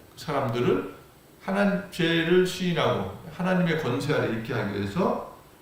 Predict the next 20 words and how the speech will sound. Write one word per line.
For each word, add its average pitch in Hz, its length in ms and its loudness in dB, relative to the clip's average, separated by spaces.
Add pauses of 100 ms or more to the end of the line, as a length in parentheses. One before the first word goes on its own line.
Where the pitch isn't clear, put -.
(340)
그, - 280 -6
그런 98 380 -2
그 - 280 -8
은-, 123 260 -4
은혜를 120 360 0
베푸셨는데 117 1040 -4
그와 120 240 -2
같은 98 220 -4 (760)
일을 123 320 -4
하기 156 200 0
위해서 143 540 -2 (480)
성령을 160 1040 -2
우리에게 98 320 -8
주셨다. 98 920 -6 (1300)
그래서 98 220 -8
그 - 480 -6 (300)
은사는 131 640 0 (520)
목적 135 400 -2
두 139 80 -6
번째는, 131 680 0